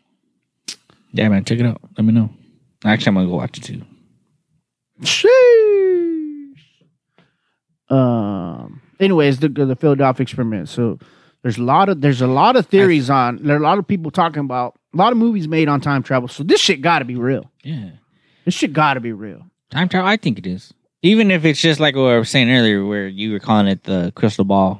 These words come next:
Speaker 1: or if it's just a T V and they're watching
Speaker 2: Where you
Speaker 1: it.
Speaker 2: can watch it, yeah.
Speaker 1: They, they at least have to have that.
Speaker 2: But, you know, I've always thought of why, why there's no movies where you're going forward in time. You're only going back in time. Maybe there, maybe, th-, maybe.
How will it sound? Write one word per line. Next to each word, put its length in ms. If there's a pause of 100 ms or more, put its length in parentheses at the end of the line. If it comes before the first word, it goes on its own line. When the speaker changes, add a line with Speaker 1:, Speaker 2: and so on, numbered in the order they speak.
Speaker 1:
or 80
if 120
it's 140
just 180
a 60
T 240
V 280
and 140
they're 120
watching 260
Speaker 2:
Where 60
you 80
Speaker 1:
it. 40
Speaker 2:
can 140
watch 300
it, 100
yeah. 400
Speaker 1:
They, 180
they 200
at 100
least 240
have 160
to 80
have 140
that. 280 (140)
Speaker 2:
But, 120
you 60
know, 120
I've 80
always 300
thought 200
of 160
why, 400
why 400
there's 240
no 180
movies 460
where 140
you're 240
going 340
forward 540
in 80
time. 320
You're 140
only 220
going 280
back 340
in 80
time. 300 (580)
Maybe 320
there, 240
maybe, 380
th-, 180
maybe. 680